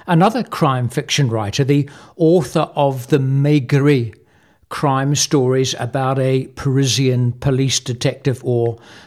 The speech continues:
commissaire, as we say in French. Simenon wrote his stories between nineteen thirty-two and nineteen seventy-five,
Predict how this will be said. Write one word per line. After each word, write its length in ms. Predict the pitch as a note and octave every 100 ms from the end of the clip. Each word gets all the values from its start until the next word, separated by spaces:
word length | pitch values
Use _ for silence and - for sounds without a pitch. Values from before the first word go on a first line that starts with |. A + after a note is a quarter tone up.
| -
commissaire, 800 | - D3+ C#3+ - - C#3 C3 G2 - - - -
as 240 | C3 C3 G#2
we 80 | B2+
say 220 | - B2
in 140 | A#2+
French. 440 | - F3+ C#3+ - - _ _ - _ _ _ _ _ _ -
Simenon 760 | - G#3+ G3 G3 F3 D#3 C3+ - _ _ _
wrote 420 | - D3 E3 E3+ E3
his 580 | - D#3+ D3+ C3 - - _ _ _
stories 640 | - - F3 D#3+ D#3 D3
between 580 | D3+ - D3 C3+ C3+ C3 - - _ -
nineteen 500 | C#3 C#3+ D#3 D#3 D3+
thirty-two 580 | D#3+ C3+ C#3 C3 C#3+ C3+
and 120 | C3+
nineteen 360 | C3+ B2+ C3 A#2+
seventy-five, 1120 | C#3 A#2+ A2+ A2 - - D3+ G#3+ C#4+ A#3+